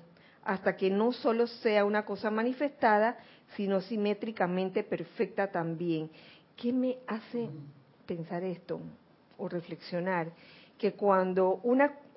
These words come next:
algo que tú deseas precipitar, ¿m? y tú estás constantemente alimentando, cuando eso se vuelve rutina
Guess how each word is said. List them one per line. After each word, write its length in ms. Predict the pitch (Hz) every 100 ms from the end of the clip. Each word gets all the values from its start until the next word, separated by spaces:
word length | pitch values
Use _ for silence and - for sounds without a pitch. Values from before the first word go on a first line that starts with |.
| - - - 359 - - _
algo 420 | 226 233 247 254 254
que 120 | 269
tú 120 | 240
deseas 340 | 233 233 254 247
precipitar, 840 | 220 - 185 175 170 175 170 196 220 208 -
¿m? 220 | 202 233 247 - _ _ _ _ - - - -
y 100 | 220
tú 140 | 220
estás 420 | 226 226 240 247 - - - _ _ -
constantemente 840 | 208 196 - 220 220 220 214 214 226
alimentando, 960 | 220 190 165 160 165 156 156 156 175 - - _ _ _ - -
cuando 280 | - 190 196
eso 120 | 277
se 120 | 311 269
vuelve 320 | 226 233 254
rutina 840 | 254 202 196 247 262 220 208 254